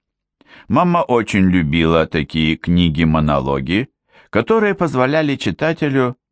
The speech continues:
познакомиться с героем через его собственные слова и мысли. Значительную роль в книге играли события одиннадцатого сентября.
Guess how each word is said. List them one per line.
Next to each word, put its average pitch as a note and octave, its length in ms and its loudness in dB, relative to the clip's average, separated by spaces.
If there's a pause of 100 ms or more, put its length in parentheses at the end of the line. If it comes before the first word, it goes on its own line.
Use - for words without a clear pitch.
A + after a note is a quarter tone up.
(140)
познакомиться A#2+ 760 -2
с G2 60 -4
героем A#2+ 480 0
через F#2+ 320 0
его F#2 240 2
собственные E2 840 -2
слова D#2 420 0
и C#2 80 -2
мысли. C#2 540 -6 (640)
Значительную C#3 840 0
роль D#3 260 -2
в - 80 -14
книге G#2 540 0 (380)
играли D#3 440 0
события C#3 760 -2
одиннадцатого E2+ 880 -2
сентября. C#2+ 640 -8